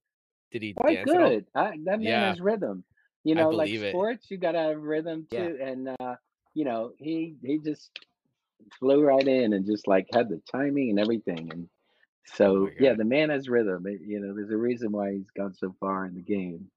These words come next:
Speaker 3: I think that's why
Speaker 2: Um,
Speaker 3: athletes are so good on, like, Dancing with the Stars, is,
Speaker 2: I
Speaker 3: like,
Speaker 2: know,
Speaker 1: Oh, yeah.
Speaker 2: that's right, 'cause
Speaker 3: they
Speaker 2: half
Speaker 3: just,
Speaker 2: of
Speaker 3: they
Speaker 2: them are
Speaker 3: slay. I mean, they have the discipline, but also, yeah,
Speaker 2: Mm-hmm.
Speaker 3: footwork, choreography,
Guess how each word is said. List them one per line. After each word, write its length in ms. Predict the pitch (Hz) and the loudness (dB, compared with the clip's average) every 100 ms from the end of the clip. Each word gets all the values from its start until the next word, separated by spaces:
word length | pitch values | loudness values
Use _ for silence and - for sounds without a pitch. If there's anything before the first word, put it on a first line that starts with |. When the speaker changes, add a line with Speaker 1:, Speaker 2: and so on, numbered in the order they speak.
| _ | _
Speaker 3:
I 60 | - | -14
think 200 | 440 494 | -12 -10
that's 180 | - | -4
why 100 | 233 | 4
Speaker 2:
Um, 40 | 190 | 4
Speaker 3:
athletes 420 | 196 202 180 - | 4 0 -2 -4
are 80 | 139 | -4
so 180 | - 123 | -2 -4
good 220 | 123 120 | -2 -4
on, 180 | 117 104 | -6 -10
like, 180 | 104 | -12
Dancing 320 | - 110 101 104 | -12 -14 -12 -14
with 120 | 98 | -14
the 80 | 101 | -16
Stars, 580 | - 101 87 87 - _ | -12 -10 -12 -14 -20 _
is, 160 | 110 98 | -8 2
Speaker 2:
I 160 | 139 156 | 4 6
Speaker 3:
like, 0 | |
Speaker 2:
know, 240 | 185 233 | 4 4
Speaker 1:
Oh, 40 | |
yeah. 300 | 107 95 - | 2 -2 -4
Speaker 2:
that's 60 | - 143 | -6 -2
right, 240 | 190 151 | -2 0
'cause 80 | 143 | 0
Speaker 3:
they 100 | 165 | 0
Speaker 2:
half 220 | 233 - | 0 0
Speaker 3:
just, 20 | |
Speaker 2:
of 60 | 143 | -2
Speaker 3:
they 120 | 165 | -2
Speaker 2:
them 60 | - | -2
are 200 | 131 190 | -2 -2
Speaker 3:
slay. 220 | 196 110 | -2 -2
I 40 | |
mean, 140 | 135 147 | -4 -4
they 80 | |
have 100 | 151 | -4
the 60 | 143 | -4
discipline, 640 | 123 135 160 123 120 113 92 | -4 -4 -4 -4 -4 -4 -6
but 140 | 113 | -4
also, 560 | 117 113 113 104 101 92 | -2 -4 -6 -4 -4 -6
yeah, 200 | 127 107 | -6 -6
Speaker 2:
Mm-hmm. 80 | - | -6
Speaker 3:
footwork, 480 | 110 104 104 101 - | -8 -6 -6 -8 -6
choreography, 920 | 107 98 92 95 98 90 90 85 - | -6 -4 -6 -10 -10 -8 -8 -10 -14